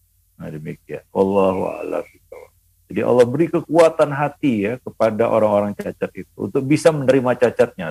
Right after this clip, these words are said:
satu. Ya, mungkin kalau kita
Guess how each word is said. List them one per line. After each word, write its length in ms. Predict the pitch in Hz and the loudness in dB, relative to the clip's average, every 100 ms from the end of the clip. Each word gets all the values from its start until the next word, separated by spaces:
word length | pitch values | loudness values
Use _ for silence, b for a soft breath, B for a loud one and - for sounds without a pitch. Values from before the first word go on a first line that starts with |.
| - | -8
satu. 400 | 87 - 85 - _ _ _ _ _ _ _ _ _ _ _ _ | -10 -10 -14 -14 _ _ _ _ _ _ _ _ _ _ _ _
Ya, 400 | 101 57 - - _ _ | -10 -8 -12 -20 _ _
mungkin 640 | 135 156 156 - 160 151 - | -8 -8 -6 -2 -2 -2 2
kalau 240 | 139 143 | 4 4
kita 560 | 147 147 - 143 117 | 2 -2 0 0 0